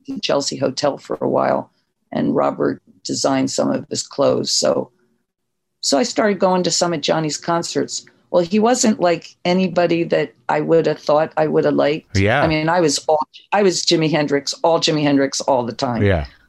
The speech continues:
Speaker 1: But I saw J-, Johnny live many times. And I have to say,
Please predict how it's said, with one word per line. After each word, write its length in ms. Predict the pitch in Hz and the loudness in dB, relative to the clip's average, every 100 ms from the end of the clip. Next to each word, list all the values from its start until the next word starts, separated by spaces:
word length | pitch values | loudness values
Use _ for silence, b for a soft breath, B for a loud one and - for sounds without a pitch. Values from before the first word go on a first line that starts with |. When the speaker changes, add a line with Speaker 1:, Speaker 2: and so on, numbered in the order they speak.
| _ - | _ -2
Speaker 1:
But 140 | 165 196 | 0 0
I 60 | |
saw 320 | 226 - 190 | 0 0 0
J-, 240 | - 170 190 - | 0 -4 -4 -6
Johnny 640 | - 156 165 170 160 - - | -2 0 2 0 -2 -6 -4
live 480 | 151 151 151 143 - - | 0 0 0 -2 -6 -4
many 380 | 151 156 156 147 | -2 0 -2 -4
times. 520 | 143 139 135 135 - | -4 -2 -2 -4 -4
And 140 | - 143 | -4 -2
I 100 | 151 | -4
have 260 | 151 156 | -4 -6
to 120 | - - | -6 -4
say, 440 | - 147 139 | 0 0 0